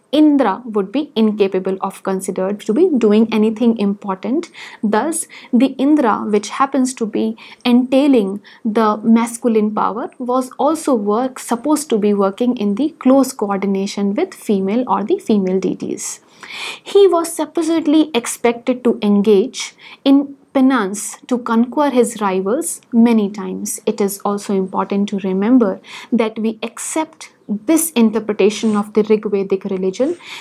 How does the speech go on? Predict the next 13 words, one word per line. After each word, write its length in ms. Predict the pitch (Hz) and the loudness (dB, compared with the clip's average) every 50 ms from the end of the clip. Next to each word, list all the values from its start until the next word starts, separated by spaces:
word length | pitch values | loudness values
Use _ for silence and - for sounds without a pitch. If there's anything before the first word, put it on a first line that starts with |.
| - _ | -6 _
that 340 | 254 233 294 302 320 302 - | 0 0 2 0 0 0 -2
the 140 | 311 - - | -2 2 4
interpretations 840 | 277 277 285 302 311 311 - 269 - 302 311 302 - 320 320 302 | 4 4 4 2 -2 -4 -4 -2 0 0 0 0 0 0 0 0
that 320 | - - 233 226 226 - - 220 202 196 | 0 0 0 0 0 -2 -4 -4 -2 2
give 460 | - 240 226 208 208 247 - - - _ - - - _ | 4 6 6 6 4 2 -2 -10 -18 _ -20 -20 -4 _
or 160 | 240 226 226 | 2 2 2
giving 580 | 220 220 - 277 262 226 196 185 202 247 254 - - - - - | 0 0 0 0 2 2 2 0 -2 -4 -6 -8 -16 -20 -6 -4
ritual 520 | 247 233 294 320 330 330 - - 349 320 294 | 2 4 4 4 4 2 -2 -2 0 2 4
and 160 | 262 240 240 | 2 2 2
social 400 | 240 - 233 226 226 - 233 220 | 4 2 2 2 2 0 -2 -2
authorities 760 | 208 202 - - 208 196 196 196 - 196 214 277 277 - - - _ | -2 -2 -2 -2 -2 -2 -2 -2 -2 -2 -2 -2 -4 -6 -12 -12 _
to 100 | - 285 | 2 4
masculine 960 | 269 254 233 226 233 233 - - - 294 262 262 220 190 185 196 240 269 | 6 6 6 4 2 -2 -2 0 0 2 2 2 2 0 0 -2 -2 -4